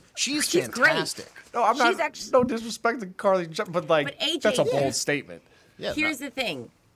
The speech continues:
Speaker 2: There is space. There is space
Speaker 3: Yes.
Speaker 2: for both women. And
Speaker 1: Oh,
Speaker 2: that's where,
Speaker 1: oh, I
Speaker 2: like,
Speaker 1: agree.
Speaker 2: a big controversy about, like, why women have to always be like,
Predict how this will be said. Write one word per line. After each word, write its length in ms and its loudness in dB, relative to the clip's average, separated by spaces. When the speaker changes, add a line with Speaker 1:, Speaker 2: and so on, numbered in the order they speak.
Speaker 2:
There 260 2
is 200 -4
space. 720 -4
There 200 0
is 160 -4
space 260 0
Speaker 3:
Yes. 220 -4
Speaker 2:
for 100 -2
both 380 -2
women. 360 -2
And 160 -2
Speaker 1:
Oh, 60 4
Speaker 2:
that's 260 2
where, 180 0
Speaker 1:
oh, 40 0
I 0 -
Speaker 2:
like, 240 2
Speaker 1:
agree. 340 -6
Speaker 2:
a 100 2
big 340 2
controversy 720 -2
about, 380 -2
like, 220 -4
why 320 2
women 340 -4
have 180 -6
to 100 -4
always 320 0
be 140 -4
like, 220 -2